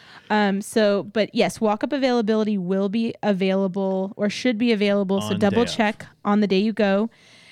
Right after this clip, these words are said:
Speaker 1: And then last, Mardi Gras float, ride, and dine price has increased from sixty-four ninety-nine to eighty-four ninety-nine.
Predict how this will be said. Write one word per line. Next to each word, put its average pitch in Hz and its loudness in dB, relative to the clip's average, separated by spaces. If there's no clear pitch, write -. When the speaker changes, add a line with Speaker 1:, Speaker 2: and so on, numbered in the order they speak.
Speaker 1:
And 262 0
then 294 2
last, 339 -4
Mardi 339 0
Gras 339 2
float, 254 -2
ride, 233 0
and 233 2
dine 208 0
price 208 -2
has 202 -2
increased 202 -2
from 190 -2
sixty-four 240 -2
ninety-nine 220 2
to - -8
eighty-four 247 0
ninety-nine. 180 -2